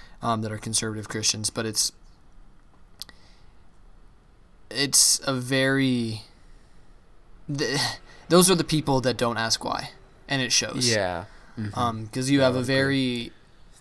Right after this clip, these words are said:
Speaker 1: uh, old-fashioned mindset is the word I'm gonna use,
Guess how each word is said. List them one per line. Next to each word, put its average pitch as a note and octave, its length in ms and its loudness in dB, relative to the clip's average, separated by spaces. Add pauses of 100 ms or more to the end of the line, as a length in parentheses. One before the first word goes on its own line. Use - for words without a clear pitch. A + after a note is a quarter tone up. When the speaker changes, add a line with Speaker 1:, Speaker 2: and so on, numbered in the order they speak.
(800)
Speaker 1:
uh, - 320 -6 (320)
old-fashioned E3 1120 4
mindset B2 720 -2
is B2 180 -4
the B2+ 80 -4
word B2 220 -2
I'm A#2+ 140 -4
gonna A#2 180 -6
use, B2+ 640 -2